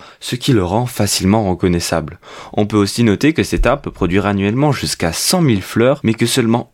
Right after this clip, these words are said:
une sur cinq cents donnera finalement un fruit. Mais parlons un peu plus de ce fameux fruit justement, qui est aujourd'hui à la base d'un grand nombre de nos desserts. Le fruit, appelé aussi cabosse,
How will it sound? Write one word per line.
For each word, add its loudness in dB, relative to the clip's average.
une 4
sur -2
cinq 0
cents -2
donnera 0
finalement 0
un 0
fruit. -4
Mais 2
parlons 2
un 2
peu -2
plus -2
de -2
ce 0
fameux 2
fruit -2
justement, -2
qui -2
est 0
aujourd'hui 2
à 4
la 0
base 0
d'un -2
grand -2
nombre 2
de 2
nos 2
desserts. 0
Le 0
fruit, -2
appelé 0
aussi 0
cabosse, -2